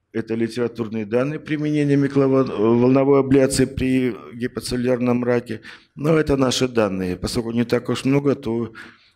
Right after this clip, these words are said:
не такие уж и плохие результаты. Пока не очень понятно, но методика имеет право на жизнь. Лазерная деструкция. Всего четыре вмешательства у нас. Пока нам это вот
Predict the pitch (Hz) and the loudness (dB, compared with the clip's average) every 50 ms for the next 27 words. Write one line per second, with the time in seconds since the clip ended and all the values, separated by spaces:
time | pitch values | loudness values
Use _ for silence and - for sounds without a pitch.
0 | _ - - 104 107 101 - 110 107 - 120 120 120 113 107 104 - - - 107 | _ -6 -2 -2 0 0 0 -2 0 2 2 2 4 2 0 -2 -8 -6 -2 -2
1 | 107 101 92 - - - - _ - 104 104 - - 107 107 101 107 104 110 107 | -2 -2 -4 -8 -14 -18 -20 _ -10 -10 -8 -6 -4 -4 -2 -2 -2 -4 -4 -2
2 | 101 131 135 135 139 135 104 98 - 107 107 107 113 113 113 110 - 113 110 101 | -2 -2 0 0 -2 -2 -2 -4 -2 -2 -2 0 -2 -4 -4 -6 -8 -10 -8 -8
3 | 107 110 117 131 131 127 127 117 110 107 110 110 104 - 123 120 107 104 - 107 | -8 -6 -4 -4 -4 -2 -2 -2 -2 -2 -4 -6 -4 -4 -6 -6 -6 -8 -6 -6
4 | 104 104 104 107 107 101 104 - 101 98 98 95 98 104 104 101 98 98 95 87 | -6 -4 -4 -6 -6 -8 -8 -8 -6 -4 -4 -4 -4 -4 -6 -6 -4 -4 -4 -4
5 | 82 - - - - - - - - - - - - - - - - - - - | -4 -6 -12 -18 -20 -20 -20 -20 -20 -20 -20 -18 -18 -16 -16 -16 -14 -14 -14 -14
6 | - - - - - - 123 143 156 156 143 123 135 131 127 123 120 117 117 123 | -14 -16 -14 -6 0 4 4 4 4 4 2 0 0 2 2 2 2 2 2 0
7 | - - - 127 131 117 - - - - 98 90 95 92 85 69 - - - _ | 0 0 0 0 0 0 -2 -4 -6 -4 -2 -2 -2 -2 -4 -6 -10 -16 -20 _
8 | _ - - - - 127 117 117 117 113 110 110 - 120 110 - - 107 98 92 | _ -12 -8 -4 -4 -2 2 2 2 2 2 0 -4 -4 -4 -2 0 0 2 2
9 | 95 95 92 98 107 110 101 - - 123 139 139 139 139 - - 139 139 143 143 | 0 -2 -2 0 0 0 2 2 2 0 0 0 -2 -2 0 0 2 2 2 2
10 | 143 143 143 139 139 139 - - 117 117 - 117 104 104 107 107 110 104 - 104 | 2 2 2 2 0 -2 -4 -4 -4 -2 -2 -2 -2 -2 -2 -4 -4 -4 -4 -6
11 | 95 - 67 82 113 113 - - - | -6 -6 -8 -10 -10 -10 -10 -14 -20